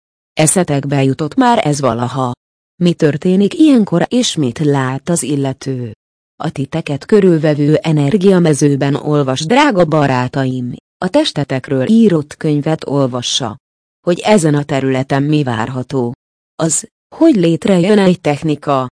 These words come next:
melynek segítségével ezek az információk műszeresen is olvashatók lesznek, olyan technika, mely egy interdimenzionális műveletet hajt végre a közeledben,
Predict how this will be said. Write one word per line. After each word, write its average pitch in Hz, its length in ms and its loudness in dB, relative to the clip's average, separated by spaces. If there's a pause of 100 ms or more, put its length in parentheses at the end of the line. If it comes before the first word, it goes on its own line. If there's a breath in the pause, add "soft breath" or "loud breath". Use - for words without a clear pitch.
(180)
melynek 165 360 0
segítségével 139 1040 0
ezek 175 340 0
az 147 140 -2
információk 135 1000 0
műszeresen 135 720 0
is - 220 -4
olvashatók 202 800 0
lesznek, 175 540 -4 (280)
olyan 165 340 4
technika, 143 680 -2 (260)
mely 180 240 4
egy 170 240 -2
interdimenzionális 127 1600 -2
műveletet 147 720 0
hajt 135 340 -2
végre 160 400 0
a 160 60 -2
közeledben, 139 920 0